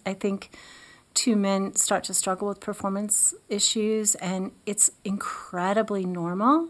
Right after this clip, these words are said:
to have that happen. I mean, so normal. And so many guys are caught unaware of that, and they're anxious. And unfortunately, with erections, if you have one failure and you get anxious about it,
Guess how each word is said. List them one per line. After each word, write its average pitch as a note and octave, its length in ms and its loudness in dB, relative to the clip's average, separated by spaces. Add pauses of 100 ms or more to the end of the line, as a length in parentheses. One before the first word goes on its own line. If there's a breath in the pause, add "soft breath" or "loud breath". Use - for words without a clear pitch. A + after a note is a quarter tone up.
(140)
to - 140 -8
have F#3+ 220 -4
that F3 160 0
happen. A#3 640 -2
I - 40 -6
mean, F#3 160 -4
so G3 420 2
normal. G#3 560 2 (600 loud breath)
And F#3+ 220 0
so - 160 6
many A3+ 180 12
guys F#3 300 2
are F3+ 140 -4
caught F#3 380 -2 (120)
unaware F#3 420 0
of F3 160 -2
that, D#3+ 480 -6
and G3+ 160 6
they're G3 140 4
anxious. - 680 2
And F#3 380 -4 (140)
unfortunately, G3 1080 4 (220)
with F3+ 380 -2
erections, F#3 840 0
if F#3 200 -10
you F#3 200 -2
have F#3+ 300 -8
one G#3+ 160 -2
failure F#3 680 2 (600 loud breath)
and F#3+ 140 0
you F3+ 80 -2
get F3 140 -2
anxious B3+ 480 8
about F3 320 2
it, F3+ 260 -4